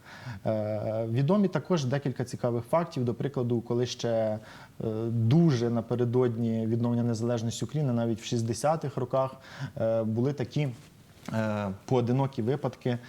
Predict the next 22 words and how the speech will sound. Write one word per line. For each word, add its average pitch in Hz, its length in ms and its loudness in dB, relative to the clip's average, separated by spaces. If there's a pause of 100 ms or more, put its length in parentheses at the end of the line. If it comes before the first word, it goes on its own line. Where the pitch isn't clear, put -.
(320)
е, 110 100 -2
демонстрації 117 880 0 (580)
в - 200 -14
публічному 117 520 0
просторі, 110 720 0
е, 107 280 0
нашого 110 560 -2
синьо-жовтого, 110 840 -2 (340)
е, 107 40 -4
стягу 170 480 -2 (340)
і, 127 460 2 (120)
е, 113 600 -2 (360)
ті 160 160 2
покарання, 143 540 0
які 120 180 -2
несли, 120 480 0 (340)
е, 113 220 0
люди 120 280 2
за 107 140 -4
це. 92 260 -2 (240)
До 113 140 0
прикладу, 135 540 0